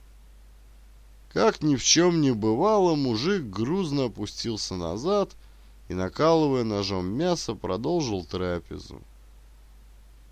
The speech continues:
Янис снял со спины торбу, приставил к синям, сел напротив.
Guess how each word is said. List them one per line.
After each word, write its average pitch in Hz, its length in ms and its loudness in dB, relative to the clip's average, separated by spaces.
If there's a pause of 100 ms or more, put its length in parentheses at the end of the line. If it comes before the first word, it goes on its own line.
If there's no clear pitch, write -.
(240)
Янис 190 460 4
снял 175 380 4
со 139 140 -2
спины 110 440 -2
торбу, 180 520 2
приставил 160 680 0
к - 60 -12
синям, 104 640 -2
сел 151 380 -2
напротив. 117 760 -2